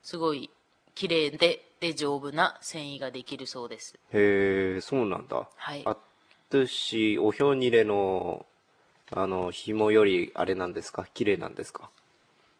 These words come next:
Speaker 1: うーん。
Speaker 2: まあ、個人、個人個人。
Speaker 1: はい。それぞれに良さはあると思うんですけど、
Speaker 2: うん。
Speaker 1: 白さで言ったらおヒョウより白くなるんじゃないですかね。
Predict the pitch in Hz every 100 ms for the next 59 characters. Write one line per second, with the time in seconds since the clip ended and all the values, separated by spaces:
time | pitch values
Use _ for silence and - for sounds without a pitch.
0 | _ 175 160 170 170 175 185 196 196 190
1 | 175 160 147 131 117 95 - 117 113 117
2 | - - 110 107 170 131 92 - - _
3 | _ _ - 240 254 233 226 202 185 190
4 | 202 196 170 160 160 151 156 151 143 -
5 | 143 147 - - - 330 381 330 247 196
6 | - 214 180 170 190 180 160 147 - 160
7 | 156 147 135 135 123 127 123 123 - -
8 | -